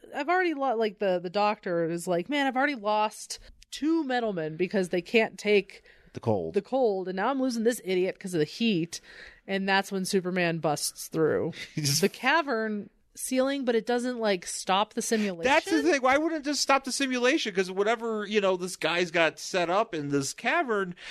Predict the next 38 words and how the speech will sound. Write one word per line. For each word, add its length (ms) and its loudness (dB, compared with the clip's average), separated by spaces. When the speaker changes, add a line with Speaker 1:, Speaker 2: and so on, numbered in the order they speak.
Speaker 2:
is 100 0
probably, 680 -2
like, 220 2
all 320 2
over. 400 2
Like, 180 2
there's 140 0
Speaker 1:
Right? 80 -2
Speaker 2:
probably 220 0
all 100 2
sorts 240 -4
of 180 -6
gimmicks 380 2
and 100 -6
stuff. 340 0
It's 80 -2
like 120 4
this 160 0
Truman 420 2
Show. 500 -2
Speaker 1:
Right. 320 0
Speaker 2:
And, 100 -4
yo, 140 6
but 160 -2
Superman 400 0
falls 460 0
in. 200 0
There 80 -4
just 140 -8
happens 240 -2
to 40 -12
be 60 0
a 80 4
red 260 2
sun. 280 0
So 100 -8
Superman's 460 0
like, 180 0